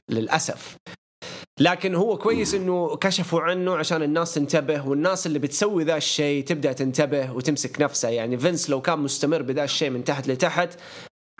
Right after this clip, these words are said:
بعد ال-، بعد الخبر ذا، أتوقع خلاص كذا يقول: "يا عمي، خلاص كفاية".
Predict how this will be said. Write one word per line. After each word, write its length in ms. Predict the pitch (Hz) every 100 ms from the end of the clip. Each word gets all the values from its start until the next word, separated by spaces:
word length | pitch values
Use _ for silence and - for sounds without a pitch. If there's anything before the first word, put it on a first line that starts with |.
| -
بعد 320 | 143 139 - 180
ال-، 380 | 175 156 -
بعد 240 | 165 180 175
الخبر 340 | - 220 185
ذا، 160 | 233 233
أتوقع 320 | 240 233 220
خلاص 580 | - 247 - - - -
كذا 160 | 202
يقول: 280 | 156 175 151
"يا 60 | -
عمي، 340 | 208 123 120
خلاص 320 | 143 - -
كفاية". 480 | - 123 165 95 80